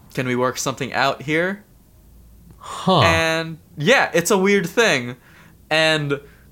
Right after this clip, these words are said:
Speaker 1: guess what? It got me two hundred fifty dollars off my freaking six D.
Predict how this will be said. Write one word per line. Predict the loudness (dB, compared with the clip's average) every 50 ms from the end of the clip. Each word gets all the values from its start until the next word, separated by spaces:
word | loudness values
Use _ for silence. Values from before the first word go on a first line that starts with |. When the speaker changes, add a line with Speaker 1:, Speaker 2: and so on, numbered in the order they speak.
| -20 -20 -20 -20 -20 -20 -20 -16 -2
Speaker 1:
guess | 0 0 0 2 2
what? | 4 4 4 2 0 -4 -14 -20 _ _ _ _ -20 -20 -20 _ -20 _ _ _ -20 _ -10 _
It | -6 -6 -2
got | 0 0 0 0 0
me | -4 -4 -4
two | -4 -6 -4
hundred | -2 -2 -2 -2 -2 -2 -2
fifty | -4 -4 -4 -4
dollars | -2 0 0 2 2 0 0 -2 -4 -6 -2
off | 0 0 2 0 0 -2 -6 -12 -20 -20 _ -20 -20 -20 -20 -20 _ -20 -20 -20 -20 -20 -20
my | -10 -6 -6 -6 -6
freaking | -8 -12 -20 -8 -4 -4 -4 -4 -4 -6 -6 -6 -8 -14 -18 -18 -14
six | -8 -4 -4 -4 -4 -6
D. | -10 -8 -8 -8 -8 -10